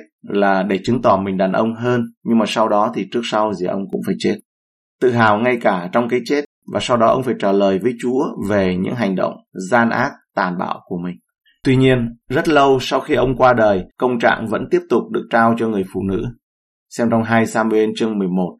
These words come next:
câu hai mươi mốt, người ta vẫn nhắc lại như sau. "Xưa ai giết Abimelech, con trai của Jerubbeset, Jeru ba anh?" Há chẳng phải một người nữ ở trên chót vách thành ném một thớt cối xuống trên người làm cho người chết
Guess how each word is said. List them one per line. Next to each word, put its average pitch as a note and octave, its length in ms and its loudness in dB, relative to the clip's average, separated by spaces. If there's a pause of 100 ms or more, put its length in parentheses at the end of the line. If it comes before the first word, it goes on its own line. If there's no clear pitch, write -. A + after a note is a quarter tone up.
câu G2+ 140 -6
hai G#2 180 -8
mươi G#2 80 -4
mốt, A#2 140 -6 (260)
người G2+ 120 -4
ta G2 80 0
vẫn F#2 200 -4
nhắc A2+ 160 -4
lại - 200 -4 (160)
như G2+ 140 -6
sau. - 300 -10 (540)
"Xưa C3+ 300 2
ai C3 240 4
giết C3+ 200 -2
Abimelech, A#2+ 640 2
con A2+ 200 -2
trai A2+ 220 2 (100)
của F#2 360 -2 (140)
Jerubbeset, A2 760 0 (440)
Jeru A2 360 2
ba A2 100 2
anh?" G#2 220 0 (640)
Há A#3 240 2
chẳng C3 160 0
phải G#2 320 0
một G#2 220 -4
người G#2+ 180 0
nữ G#2 200 0
ở G2+ 200 0
trên A#2 280 2
chót B2+ 200 -2 (320)
vách D3 180 -4
thành G2+ 380 -2
ném A2+ 240 0
một A2+ 120 0 (400)
thớt B2+ 180 -8
cối A#2 220 4
xuống A#2 340 0
trên B2+ 200 2
người A2+ 140 0
làm G2 320 0
cho A#2 120 0
người G#2+ 240 2
chết D#3 180 -2